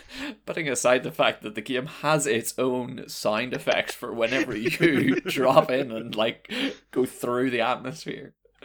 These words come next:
Uh, anyway, it's a very good game, and I enjoyed it. And even though we played six hours and it made me sweaty and feel bad,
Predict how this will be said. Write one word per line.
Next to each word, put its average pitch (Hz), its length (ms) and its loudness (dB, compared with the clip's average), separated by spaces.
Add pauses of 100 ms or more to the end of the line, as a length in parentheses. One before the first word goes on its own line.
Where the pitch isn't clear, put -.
(760)
Uh, 98 560 -2 (600)
anyway, 107 520 -2
it's - 180 -10
a 107 60 -8
very 117 300 4
good 104 160 -8
game, 92 440 -8 (520)
and 98 100 -8
I 90 80 -4
enjoyed 92 420 -6
it. 90 220 -4 (260)
And 85 580 -12 (320)
even 95 220 -10
though 95 320 -10
we 95 160 -10
played 90 300 -8
six - 220 -12
hours - 260 -6
and 85 100 -16
it - 80 -16 (100)
made 98 280 -14
me 104 140 -10
sweaty 87 580 -6
and - 180 -12
feel 85 460 -8
bad, 85 520 -8